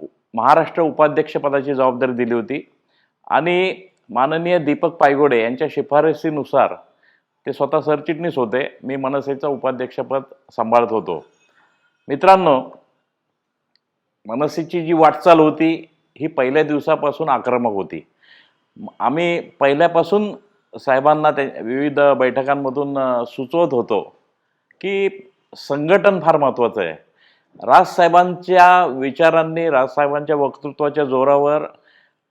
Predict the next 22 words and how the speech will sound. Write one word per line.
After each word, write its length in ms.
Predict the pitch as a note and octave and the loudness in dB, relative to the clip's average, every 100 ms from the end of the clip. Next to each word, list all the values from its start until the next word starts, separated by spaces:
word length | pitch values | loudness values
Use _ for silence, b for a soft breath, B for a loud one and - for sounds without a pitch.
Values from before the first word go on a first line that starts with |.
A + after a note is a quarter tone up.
| _ _ _ _ _ - | _ _ _ _ _ -10
युवकांचे 600 | A#2+ D3 D#3 D#3+ E3 E3+ | 0 2 2 0 0 0
लोंढेच्या 460 | C#3+ C#3 C#3+ D#3+ E3+ | 2 0 0 0 2
लोंढे 300 | D3+ D3+ D#3 | 0 0 0
मनसेकडे 540 | D3 C#3 C3 C#3+ C#3+ | 0 -2 -2 -2 2
आले, 320 | C3+ A#2+ A#2 F#2 | 4 4 0 -4
परंतु 360 | B2 D3+ F3+ | -6 -8 -6
त्याला 180 | F#3 F#3+ | -2 0
आकार 440 | D#3 B2+ D3 F#3 | 0 0 2 2
देण्याचं 380 | F3 E3 D#3+ D#3 | 4 0 0 -2
काम 240 | D3+ C#3+ C#3+ | -2 -2 -2
करण्यासाठी, 760 | C3+ B2+ C3+ B2+ A#2+ C3+ D#3 - _ _ | -4 -4 -4 -4 -4 -6 -10 -14 _ _
अ, 440 | E2+ A2+ A#2 A#2 A#2 | -10 -6 -4 -4 -6
संघटनेमध्ये 960 | A#2+ C3 B2+ C3+ C3 F#2 C3 C3 A2 F2+ - b b _ - | -6 -6 -6 -6 -8 -8 -4 -2 -2 -4 -14 b b _ -10
संघटनात्मक 920 | B2 C#3 E3 E3+ D#3+ - E3+ F#3+ E3 | -6 -2 -2 0 -2 -2 -4 -4 0
जबाबदारी 500 | D#3 D3+ C#3+ D#3 D3+ | 4 4 4 2 2
घेऊन 220 | C#3 D3+ | 0 0
काम 300 | C#3 C3+ C#3 | 2 0 0
करणारी 380 | B2+ B2+ C3+ C#3 | -4 -2 -2 -2
मंडळी 380 | C3 A#2+ B2+ C3+ | -4 -4 -4 -6
खूप 180 | D#3+ D#3+ | -8 -6
कमी 200 | D#3+ F3+ | -2 2
होती 400 | C3+ A2 A2 | 0 0 -8